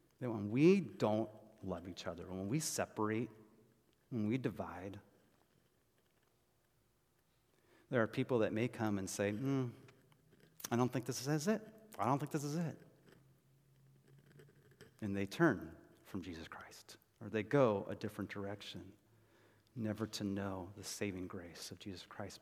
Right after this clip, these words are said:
But when the church can come together and be one and love each other and love even despite differences,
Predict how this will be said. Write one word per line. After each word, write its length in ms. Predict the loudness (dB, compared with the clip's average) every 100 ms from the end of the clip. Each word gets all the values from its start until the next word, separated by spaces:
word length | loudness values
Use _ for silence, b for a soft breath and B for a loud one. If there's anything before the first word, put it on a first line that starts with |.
| -4
But 140 | -4 -4
when 500 | -2 2 4 6 4 0 B B B
the 60 | -10
church 480 | 0 2 2 -2
can 140 | -10 -10
come 240 | -2 0 0
together 560 | -4 -2 0 2 0 -2
and 160 | -4
be 200 | -2 -4 -6 -10 -8
one 460 | -2 2 4 2 0
and 280 | 0 4
love 200 | 6 6
each 200 | 6 2
other 180 | 0 0
and 300 | 0 0 0
love 360 | 0 6 4 6
even 200 | 4 4
despite 520 | 4 2 -4 -2 -2
differences, 760 | 0 0 0 -2 -6 -6 -8